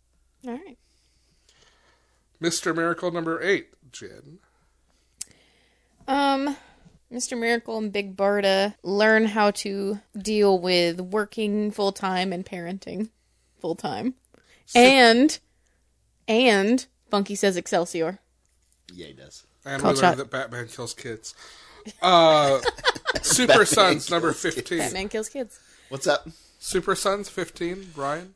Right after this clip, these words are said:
Speaker 3: Oh, um, the, we learned that power armor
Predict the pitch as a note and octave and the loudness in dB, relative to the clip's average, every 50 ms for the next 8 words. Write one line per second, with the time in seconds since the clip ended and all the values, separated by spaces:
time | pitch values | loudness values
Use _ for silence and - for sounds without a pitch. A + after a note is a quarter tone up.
0 | _ _ - C#3+ C#3 C3 A#2+ G#2+ E2+ G#2+ B2 B2 A#2+ A#2+ A#2 A2+ A2+ A2+ A#2 A#2 | _ _ -2 0 0 2 0 0 -2 -2 -2 0 0 0 0 0 -2 -4 -4 -4
1 | A2+ A2 G#2+ G#2 _ _ _ _ _ _ _ _ _ _ _ _ _ _ _ _ | -6 -6 -8 -10 _ _ _ _ _ _ _ _ _ _ _ _ _ _ _ _
2 | _ _ _ _ _ _ _ _ _ _ _ _ _ _ _ _ _ _ _ _ | _ _ _ _ _ _ _ _ _ _ _ _ _ _ _ _ _ _ _ _
3 | _ _ _ _ _ _ _ _ _ _ _ _ _ _ _ _ _ _ _ _ | _ _ _ _ _ _ _ _ _ _ _ _ _ _ _ _ _ _ _ _
4 | _ - - - - - - - _ _ _ _ _ _ _ _ G#2+ G2+ G2+ G#2+ | _ -20 -20 -20 -20 -20 -20 -20 _ _ _ _ _ _ _ _ -20 -20 -12 -6
5 | A#2+ A#2+ A#2 A#2 A#2 A#2 A#2 A2+ A2+ A2+ A2+ A2+ A2+ A2+ A2 G#2+ - _ _ - | -4 -2 0 0 0 0 -2 -2 -2 -4 -4 -4 -6 -6 -8 -10 -14 _ _ -20
6 | - - - - - _ _ - - _ _ _ _ _ _ _ _ _ _ _ | -20 -20 -20 -20 -20 _ _ -20 -20 _ _ _ _ _ _ _ _ _ _ _
7 | _ _ _ A#2+ B2 B2 B2+ C3 C3+ C3+ C3+ C3+ C#3+ C3+ B2 G#2+ A2 G#2+ G#2 G2+ | _ _ _ -8 -6 -4 0 2 2 2 2 2 0 -4 -6 -4 -4 -4 -2 -4
8 | F#2+ F2 - _ _ _ _ _ _ _ _ _ _ _ _ _ _ _ _ _ | -6 -8 -12 _ _ _ _ _ _ _ _ _ _ _ _ _ _ _ _ _
9 | _ _ _ _ _ _ _ - - C3 C3+ C#3 D3+ D#3 C#3+ G#2+ - B2 B2 B2 | _ _ _ _ _ _ _ -8 -2 0 2 4 4 4 4 4 2 2 4 4
10 | B2 A#2+ B2 B2 B2 B2 | 2 2 -2 -4 -4 -6